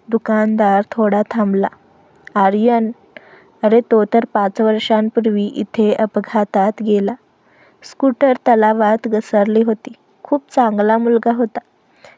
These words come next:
त्याची आई अजूनही दरवर्षी येते त्या जागी." आकांक्षाचे डोळे पाणावले. तिला सगळं समजलं. तो तिला खरं दिसला नव्हता,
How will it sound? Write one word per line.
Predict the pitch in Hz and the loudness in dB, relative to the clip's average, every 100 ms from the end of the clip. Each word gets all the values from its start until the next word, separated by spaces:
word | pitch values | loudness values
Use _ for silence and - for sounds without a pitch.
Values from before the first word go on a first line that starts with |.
| _ | _
त्याची | - 202 - 226 | 0 0 0 2
आई | 214 202 214 214 | 2 2 0 -2
अजूनही | 214 202 220 220 226 220 208 | -2 -2 -2 0 -2 -2 -2
दरवर्षी | 214 208 208 214 214 220 214 | 0 0 2 0 -2 -2 -2
येते | 220 208 - 214 196 202 | 0 0 0 -2 -2 0
त्या | 202 | -2
जागी." | 202 214 196 202 - _ _ _ _ _ _ _ _ - | 0 -2 -2 -8 -14 _ _ _ _ _ _ _ _ -6
आकांक्षाचे | 214 208 214 214 - 214 - 220 | -4 0 0 0 -2 -4 0 0
डोळे | 220 202 208 220 | 2 2 2 0
पाणावले. | 226 208 196 196 208 208 - _ _ | 0 0 0 -2 -2 -4 -10 _ _
तिला | 240 247 254 | -2 0 0
सगळं | 254 214 214 233 | -2 0 0 -2
समजलं. | 240 220 220 220 - - _ _ - - _ - | -2 -2 -2 -4 -10 -12 _ _ -20 -20 _ -2
तो | 220 | -2
तिला | 214 220 202 202 - | 0 0 2 0 0
खरं | 226 214 214 | 0 0 0
दिसला | 214 - 208 208 | -4 -2 -2 0
नव्हता, | 240 220 - 196 | -2 -2 -2 -2